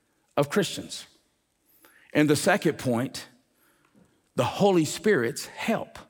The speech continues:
for Christians. We could say it this way,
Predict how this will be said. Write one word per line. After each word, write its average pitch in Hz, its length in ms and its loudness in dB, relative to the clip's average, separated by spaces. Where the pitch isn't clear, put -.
for - 180 -4
Christians. - 640 -12
We 147 140 6
could 147 80 4
say 165 160 6
it 160 100 4
this 202 200 2
way, 98 420 2